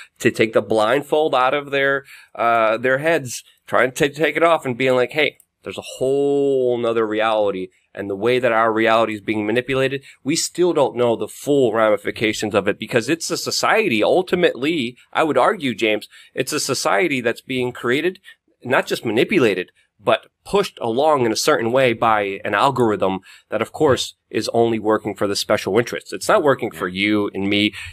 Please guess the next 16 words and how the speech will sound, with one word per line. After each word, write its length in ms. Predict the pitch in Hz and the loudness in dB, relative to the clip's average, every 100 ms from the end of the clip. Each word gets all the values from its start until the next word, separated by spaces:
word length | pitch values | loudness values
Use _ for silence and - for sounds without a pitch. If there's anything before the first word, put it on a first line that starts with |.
| - | -4
When 380 | 117 131 190 | -2 2 0
did 160 | 180 170 | 0 -2
a 60 | 123 | -2
pr-, 260 | - 139 | -2 -4
private 480 | - - 143 143 135 | -4 0 0 0 0
multinational 680 | 127 135 131 123 127 - 120 | 0 0 0 2 0 0 0
corporation 540 | 127 113 113 123 120 | 0 0 0 0 0
have 180 | 107 104 | -4 -4
the 60 | 104 | -4
best 340 | 113 123 - | -2 -2 -2
interest 500 | 120 117 135 - - - - | -6 0 0 -2 -6 -20 -6
of 160 | 117 123 - | -2 -2 -2
everyone? 460 | 127 117 95 78 _ _ _ - | -2 -2 -2 -4 _ _ _ -4
Uh, 440 | 113 113 113 110 98 | 0 2 2 2 0
they 140 | 110 | -2
don't, 240 | 110 104 | 2 0